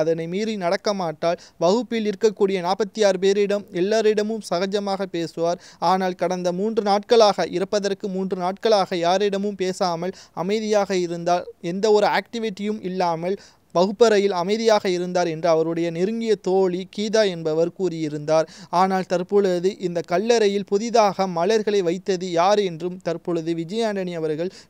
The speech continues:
விசாரணை செய்து வருகிறார். ஒட்டுமொத்தமாக மீரா ஆண்டனி அவர்களின் மரணத்தில் மிகப்பெரிய மர்மம் இருக்கிறது என்றும் இதனை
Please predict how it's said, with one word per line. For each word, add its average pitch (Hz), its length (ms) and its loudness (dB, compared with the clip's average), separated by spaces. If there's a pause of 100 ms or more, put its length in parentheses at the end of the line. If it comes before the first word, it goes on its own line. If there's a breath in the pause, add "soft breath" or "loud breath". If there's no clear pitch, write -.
விசாரணை 202 520 4
செய்து 170 260 -2
வருகிறார். 160 520 0 (260 soft breath)
ஒட்டுமொத்தமாக 214 800 0
மீரா 269 300 8
ஆண்டனி 233 340 2
அவர்களின் 196 500 0
மரணத்தில் 208 640 2
மிகப்பெரிய 208 600 2 (100)
மர்மம் 214 480 2
இருக்கிறது 190 420 0 (120)
என்றும் 160 280 -6 (120)
இதனை 170 220 -6